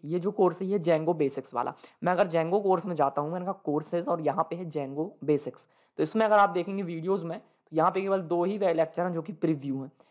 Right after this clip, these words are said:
तो अगर मैं तीसरे पे क्लिक करता हूँ तो मैं उसको भी देख पा रहा हूँ, लेकिन मैंने इसको परचेज नहीं किया है। तो मैं यहाँ पे एक और फिर से कंडीशन लगाऊंगा कि आपने परचेज किया, अगर किया है तो ठीक है, नहीं किया तो हम आपको दिखाएंगे एनरोल पेज,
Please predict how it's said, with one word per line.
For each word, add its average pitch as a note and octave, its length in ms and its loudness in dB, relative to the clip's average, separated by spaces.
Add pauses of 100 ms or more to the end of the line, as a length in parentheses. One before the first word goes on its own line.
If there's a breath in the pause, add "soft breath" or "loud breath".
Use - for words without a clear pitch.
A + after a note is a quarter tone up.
(120)
तो F3 40 2
अगर G3 100 4
मैं A3 180 0
तीसरे G#3 300 0
पे A#3 100 0
क्लिक G3+ 280 -4
करता F3 240 2
हूँ F#3 80 -4
तो F#3+ 80 -2
मैं G3 120 0
उसको F#3+ 200 -4
भी G#3 100 -4
देख F3 300 -2
पा D#3 120 8
रहा D3+ 120 4
हूँ, F#3+ 100 -2
लेकिन E3+ 200 -6
मैंने D#3 200 0
इसको D3+ 200 -4
परचेज F#3+ 360 0
नहीं G#3 320 0
किया F#3 240 -4
है। C3 160 -10 (380)
तो D#3+ 40 -6
मैं F#3 320 2 (140)
यहाँ G#3 360 0
पे G3+ 120 -2
एक F#3 140 -4
और G3 180 4
फिर F3 100 -8
से G#3 120 -8
कंडीशन E3+ 360 -4
लगाऊंगा D#3+ 320 2
कि E3+ 100 -4
आपने E3+ 140 -4
परचेज D3+ 340 0
किया, G3+ 220 2
अगर D3+ 140 2
किया E3+ 240 0
है C#3+ 60 2
तो C#3 80 -4
ठीक F3 220 -8
है, D#3 80 -8
नहीं D3 200 -6
किया C#3 180 0
तो F#3 140 2 (720)
हम D#3 140 4
आपको D#3 200 4
दिखाएंगे C#3+ 380 -4
एनरोल F#3 340 2
पेज, B2+ 300 -2